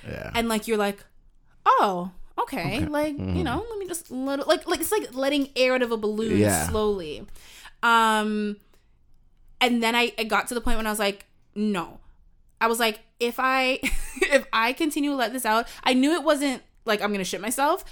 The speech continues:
Speaker 2: but I was like, "I feel like it's gonna make too much of a noise."
Speaker 1: Mm-hmm.
Speaker 2: Especially, like, I feel like when you're sitting, farts make more
Speaker 1: Oh
Speaker 2: noise.
Speaker 1: my God. Yeah, 'cause it's trying to squeeze out.
Speaker 2: Right. Yeah, so I was like, "No, I can't," 'cause, like, I would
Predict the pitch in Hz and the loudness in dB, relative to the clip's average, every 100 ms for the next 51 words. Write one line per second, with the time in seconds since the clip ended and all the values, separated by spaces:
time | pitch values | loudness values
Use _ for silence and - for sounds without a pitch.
0 | - 226 233 220 214 214 196 - 214 220 | -10 0 2 2 0 -2 -2 -4 -2 -2
1 | 214 208 214 202 196 185 - 214 202 202 | -2 -4 -4 -4 -6 -8 -10 -8 -6 -8
2 | 196 180 175 190 330 - 190 85 80 78 | -8 -8 -8 -8 -6 -2 -2 -2 -4 -6
3 | - 247 254 262 302 294 254 - - - | -6 -2 -2 -2 -4 -2 -4 -6 -20 -20
4 | - _ _ _ _ 302 370 403 339 311 | -20 _ _ _ _ -2 2 2 2 0
5 | 294 - - 254 247 185 180 - 220 208 | 2 2 2 2 2 0 -6 0 0 0
6 | 220 208 202 202 196 196 120 113 101 92 | -2 -4 -2 -2 0 6 8 8 6 2
7 | 92 92 104 110 123 98 117 104 - 131 | -2 0 2 4 4 4 2 0 4 6
8 | 107 - - 127 135 135 131 117 151 87 | 6 6 4 10 12 12 12 10 8 4
9 | 69 - 190 233 214 175 - - - - | 2 -6 -2 0 0 -2 -10 -20 -20 -2
10 | 220 180 233 220 220 220 208 202 190 185 | 0 0 2 2 2 0 0 0 0 -2
11 | 196 - 190 170 214 196 185 - 202 196 | -6 -4 -8 -6 -6 -4 -6 -2 0 2
12 | 202 202 202 196 | 2 0 0 -2